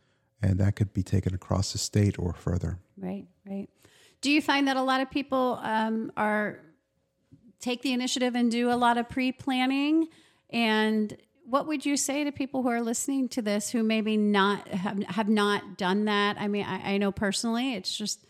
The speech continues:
Speaker 2: you feel like it's a long way off, and I know we never know, but it's just something I haven't even given a thought to. So what would you say to someone in that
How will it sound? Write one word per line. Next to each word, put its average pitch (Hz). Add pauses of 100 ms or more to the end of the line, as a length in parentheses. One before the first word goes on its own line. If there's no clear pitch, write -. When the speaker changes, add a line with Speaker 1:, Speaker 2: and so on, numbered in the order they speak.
(600)
Speaker 2:
you 214
feel 226
like 208
it's -
a 208
long 196
way 185
off, 180
and 202
I 190
know 190
we 185
never 165
know, 165
but 185
it's 175
just -
something 196
I -
haven't 190
even 175 (220)
given 190
a -
thought -
to. 196
So 233
what 247
would 240
you 233
say 220
to 220
someone 202
in 185
that 196